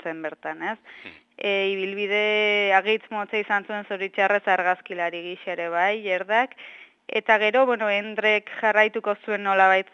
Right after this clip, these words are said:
Speaker 1: Robert Kaparen, ez, izen horreri, horrekin lan egiten,
Speaker 2: Mhm.
Speaker 1: hiltzen arte. Hau ere berrogeita bat urtekin hiltzen Vietnamen mi-, e, mina bat zapalduta, ez?
Speaker 2: Hala. Mhm.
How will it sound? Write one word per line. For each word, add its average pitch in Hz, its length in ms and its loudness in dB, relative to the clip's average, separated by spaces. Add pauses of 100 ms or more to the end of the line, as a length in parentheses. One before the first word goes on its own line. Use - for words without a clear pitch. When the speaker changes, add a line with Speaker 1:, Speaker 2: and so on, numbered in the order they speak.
(100)
Speaker 1:
Robert 196 340 0
Kaparen, 185 800 2
ez, 226 260 -2
izen 190 680 -4
horreri, 185 1000 -4
horrekin 185 500 -4
lan 185 200 2
egiten, 185 480 -2 (120)
Speaker 2:
Mhm. - 120 -14
Speaker 1:
hiltzen 175 380 -8
arte. 175 380 -2
Hau 185 200 4
ere 190 180 2
berrogeita 185 560 0
bat 202 220 2
urtekin 202 520 -6
hiltzen 196 640 -4
Vietnamen 185 840 -2 (380)
mi-, 196 220 -10 (100)
e, 185 300 -4
mina 196 360 -2
bat 170 220 2
zapalduta, 165 680 -2
ez? 226 140 -14
Speaker 2:
Hala. 80 140 -20 (840)
Mhm. 85 180 -20